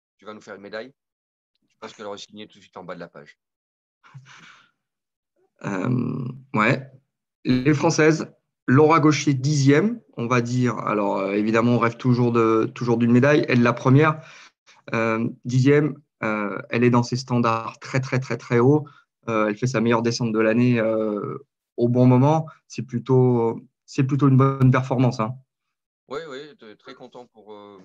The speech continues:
Speaker 1: pour la petite Laura, encore plus content pour, euh, aussi content pour le papa, qui, qui,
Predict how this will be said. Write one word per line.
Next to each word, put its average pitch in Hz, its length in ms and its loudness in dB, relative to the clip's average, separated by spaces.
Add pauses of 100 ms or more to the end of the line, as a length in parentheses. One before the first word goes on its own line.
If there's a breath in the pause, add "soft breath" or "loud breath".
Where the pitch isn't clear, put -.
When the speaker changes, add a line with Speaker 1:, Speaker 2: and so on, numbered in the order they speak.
(380)
Speaker 1:
pour 107 100 -20
la 107 80 -14
petite 113 260 -20
Laura, 127 380 -12
encore 123 240 -20
plus - 140 -20
content 131 340 -18
pour, 107 300 -18
euh, 98 180 -18 (480)
aussi 120 180 -20
content 127 280 -14
pour 120 140 -18
le 110 60 -20
papa, 135 420 -14 (160)
qui, 92 220 -20
qui, - 280 -20